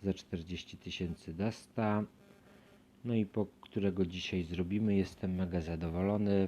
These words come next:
Shiny Lucky Tauros, osiemdziesiąt dziewięć I V. Cukierki mam z eventu.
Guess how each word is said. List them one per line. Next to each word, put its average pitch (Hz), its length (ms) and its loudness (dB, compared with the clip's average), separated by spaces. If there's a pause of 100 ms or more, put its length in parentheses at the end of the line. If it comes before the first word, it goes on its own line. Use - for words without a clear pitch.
Shiny 92 600 4
Lucky 87 280 -2 (100)
Tauros, 104 640 2 (360)
osiemdziesiąt 98 680 -2
dziewięć 87 400 -4
I 80 40 -10
V. 107 460 0 (480)
Cukierki 104 680 -2
mam 92 240 2
z 82 120 -8
eventu. 107 800 2